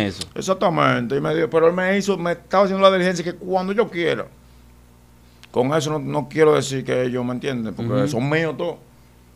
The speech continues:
Speaker 2: Y ahora se la voy a hacer. Cuando,
Speaker 1: Normal.
Speaker 2: oye, ahora, ¿cuál es la voy a hacer? A
Speaker 1: Pero
Speaker 2: todito.
Speaker 1: ya ellos saben que tienen que bregarte.
Speaker 2: A todito yo se la hago.
Speaker 1: Ujú. ¿Tú se
Speaker 2: Pero
Speaker 1: la
Speaker 2: que
Speaker 1: haces,
Speaker 2: yo no estaba
Speaker 1: chocolatero?
Speaker 2: programado para eso. Yo estaba, ¿me entiendes?
Speaker 1: ¿Tú se la haces, chocolatero?
Speaker 2: Oye, ahora.
Speaker 1: A todito.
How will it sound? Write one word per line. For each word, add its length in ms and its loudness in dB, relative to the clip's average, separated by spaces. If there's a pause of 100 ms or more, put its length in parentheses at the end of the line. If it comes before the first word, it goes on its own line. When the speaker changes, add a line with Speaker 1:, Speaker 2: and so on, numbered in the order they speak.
(280)
Speaker 2:
Y 100 2
ahora 220 8
se 100 -4
la 60 4
voy 120 4
a 40 4
hacer. 380 -2 (120)
Cuando, 280 -4
Speaker 1:
Normal. 360 0
Speaker 2:
oye, 80 -2
ahora, 340 2
¿cuál 240 -2
es 60 0
la 80 0
voy 100 0
a 40 4
hacer? 180 -4
A 100 0
Speaker 1:
Pero 140 8
Speaker 2:
todito. 80 8
Speaker 1:
ya 80 8
ellos 180 6
saben 340 6
que 120 -2
tienen 360 0
que 80 -2
bregarte. 580 2
Speaker 2:
A 260 8
todito 440 10
yo 120 4
se 120 2
la 220 8
hago. 200 2 (1120)
Speaker 1:
Ujú. 220 -2
¿Tú 60 -6
se 60 -18
Speaker 2:
Pero 200 8
Speaker 1:
la 120 10
Speaker 2:
que 60 8
Speaker 1:
haces, 120 4
Speaker 2:
yo 100 6
no 60 6
estaba 180 6
Speaker 1:
chocolatero? 60 4 (120)
Speaker 2:
programado 320 4
para 260 4
eso. 100 -2
Yo 80 -6
estaba, 440 2
¿me 80 -4
entiendes? 280 2
Speaker 1:
¿Tú 60 2
se 140 4
la 140 6
haces, 180 0
chocolatero? 500 0
Speaker 2:
Oye, 260 -2
ahora. 600 -2
Speaker 1:
A 120 -6
todito. 480 0